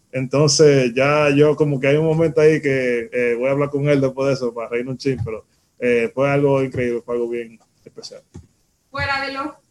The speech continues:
Speaker 2: tres cuadrangulares de hoy, esta ha sido la temporada donde quizás más han contado contigo con relación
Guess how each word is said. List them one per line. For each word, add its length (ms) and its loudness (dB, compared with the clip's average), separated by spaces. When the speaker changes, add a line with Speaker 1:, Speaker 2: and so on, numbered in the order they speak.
Speaker 2:
tres 180 -12
cuadrangulares 640 -10
de 140 -8
hoy, 400 -10
esta 320 -16
ha 20 -20
sido 180 -18
la 80 -14
temporada 480 -14
donde 540 -16
quizás 260 -18
más 140 -14
han 180 -16
contado 460 -14
contigo 400 -18
con 100 -20
relación 320 -20